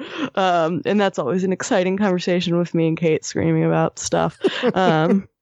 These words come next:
<laughs> but yeah, just check out Book Wars Pod, um,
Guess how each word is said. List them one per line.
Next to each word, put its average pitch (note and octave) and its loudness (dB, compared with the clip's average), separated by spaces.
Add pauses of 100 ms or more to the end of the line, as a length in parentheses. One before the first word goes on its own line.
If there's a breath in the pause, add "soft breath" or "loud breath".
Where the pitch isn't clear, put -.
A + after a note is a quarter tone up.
<laughs> - -20
but C#4+ 2
yeah, A#3+ 2 (220)
just A#3+ -2
check C4 -2
out - 0
Book G3+ -2
Wars G#3 0
Pod, F#3+ 0 (260 loud breath)
um, F3+ 2